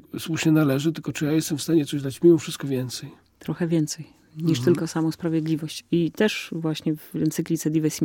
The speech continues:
Speaker 2: in Misericordia kiedyś bardzo dawno przeczytałam, że sprawiedliwość sama nie wystarczy, bo
Speaker 1: Mhm.
Speaker 2: nie pozwala się nawrócić.
Speaker 1: No tak.
Speaker 2: Dopiero miłość wydobywa człowieka z najgorszego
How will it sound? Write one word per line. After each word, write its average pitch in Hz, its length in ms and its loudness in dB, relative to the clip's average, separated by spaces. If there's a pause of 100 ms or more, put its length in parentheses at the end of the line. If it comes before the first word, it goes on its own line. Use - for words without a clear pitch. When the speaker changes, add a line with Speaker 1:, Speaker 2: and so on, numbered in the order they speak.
(180)
Speaker 2:
in 170 180 8
Misericordia 160 600 2
kiedyś 143 220 -2
bardzo 151 320 2
dawno 147 260 4
przeczytałam, 147 480 -2
że 147 160 0 (760)
sprawiedliwość 170 540 4
sama 180 220 2
nie 165 100 2
wystarczy, 156 560 0 (480)
bo 147 160 2
Speaker 1:
Mhm. 151 160 10
Speaker 2:
nie 226 100 8
pozwala 185 540 2
się 165 160 -2
nawrócić. 151 640 -2 (540)
Speaker 1:
No 180 120 2
tak. - 340 -4 (140)
Speaker 2:
Dopiero 180 360 6
miłość 185 520 6
wydobywa 151 500 4
człowieka 160 520 0
z 151 100 -6
najgorszego 170 880 2